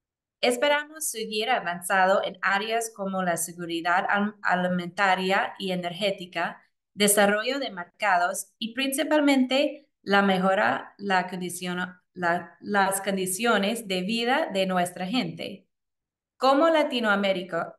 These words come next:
americanos, y me incluyo porque mis hijos son panameños, enfrentamos a retos que tienen que, que ver con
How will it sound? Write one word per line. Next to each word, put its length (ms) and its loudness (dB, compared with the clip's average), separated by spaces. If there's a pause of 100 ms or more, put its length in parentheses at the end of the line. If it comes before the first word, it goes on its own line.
(100)
americanos, 1080 0
y 340 -6
me 180 -4
incluyo 840 0
porque 560 0
mis 320 -8
hijos 320 -4
son 180 -6
panameños, 800 -4 (480)
enfrentamos 800 0
a 140 2
retos 600 -10
que 160 -4
tienen 540 -4
que, 100 -8 (200)
que 220 -6
ver 520 2 (120)
con 560 2